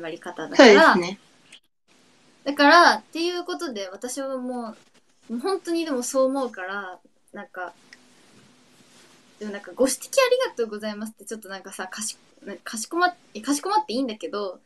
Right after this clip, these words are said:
Speaker 1: なんかちょっとなんかわざとらしいじゃん。私が言うには。
Speaker 2: うん、はい。
Speaker 1: だからそれで、なんか、なんか言われたら
Speaker 2: そう、ちょっとね、確かに嫌味に聞こえる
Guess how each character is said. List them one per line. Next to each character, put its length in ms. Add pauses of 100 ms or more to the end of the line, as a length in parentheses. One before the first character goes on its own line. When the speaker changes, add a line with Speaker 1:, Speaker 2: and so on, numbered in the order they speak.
(320)
Speaker 1:
な 100
ん 60
か 140
ち 140
ょ 40
っ 60
と 160
な 100
ん 20
か 80
わ 100
ざ 100
と 120
ら 80
し 180
い 80
じ 60
ゃ 60
ん。 80 (360)
私 280
が 80
言 240
う 40
に 80
は。 140 (1120)
Speaker 2:
う 60
ん、 20
は 380
い。 100 (680)
Speaker 1:
だ 80
か 120
ら 100
そ 140
れ 120
で、 240
な 120
ん 60
か、 440 (340)
な 100
ん 40
か 80
言 140
わ 20
れ 0
た 40
ら 80
Speaker 2:
そ 0
う、 0
ち 80
ょ 20
っ 100
と 120
ね、 180 (560)
確 160
か 100
に 160 (220)
嫌 240
味 140
に 120
聞 100
こ 100
え 60
る 40